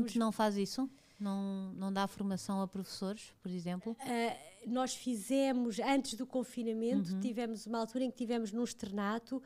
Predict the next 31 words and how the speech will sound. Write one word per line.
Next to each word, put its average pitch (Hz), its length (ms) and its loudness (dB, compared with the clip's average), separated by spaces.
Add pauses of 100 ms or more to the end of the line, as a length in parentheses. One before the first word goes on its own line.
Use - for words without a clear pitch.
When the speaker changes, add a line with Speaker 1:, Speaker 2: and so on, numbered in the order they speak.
(280)
Speaker 1:
a 226 120 0
fazer, 233 580 2 (460)
ah, 214 40 0
um 233 220 0
trabalho 220 880 0
de 196 220 -2
requalificação, 214 1080 -2 (340)
ah, 208 260 0
de 202 120 -2
uma 226 140 0
escola 214 460 0
primária. 165 560 -2
Portanto, 185 260 -4
Speaker 2:
Uhum. 180 60 -2
Speaker 1:
estávamos 190 340 0
a 214 60 -4
trabalhar 208 540 -2 (100)
com 254 140 0
os - 140 0
professores - 800 -8 (280)
para 240 180 4
os 233 160 2
ajudar 226 600 0 (640)
a 220 80 -4
fazer 233 380 0
melhor. 202 440 0
Speaker 2:
Uhum. 175 320 -2 (440)
Speaker 1:
Ah, 196 260 0
foi 214 220 -2
um 208 60 -2
projeto, 202 760 -4